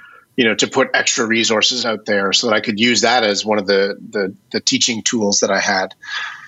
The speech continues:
So that, that led me to discover a whole bunch of different things about web standards and the way that, that the web worked in, in different browsers. I was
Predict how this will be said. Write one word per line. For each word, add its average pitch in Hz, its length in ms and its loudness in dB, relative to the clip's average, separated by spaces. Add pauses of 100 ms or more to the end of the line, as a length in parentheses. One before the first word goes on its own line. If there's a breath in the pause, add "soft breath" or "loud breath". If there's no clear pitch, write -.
(320 loud breath)
So 120 600 2 (220)
that, 139 500 -2
that 143 240 0
led 139 220 2
me 117 180 0
to 113 260 0
discover 113 520 0
a 101 100 2
whole 117 140 0
bunch 120 220 0
of 110 80 -6
different 107 260 -6
things 113 340 2
about 98 480 2 (920)
web 117 340 2
standards 113 560 0
and 107 120 -2
the 101 80 4
way 107 200 4
that, 104 320 0 (460)
that 117 440 0 (160)
the 123 180 0
web 113 340 2
worked 110 580 2
in, 101 460 0 (400)
in 107 180 2
different 110 320 0
browsers. 117 500 2
I 107 120 2
was 98 420 0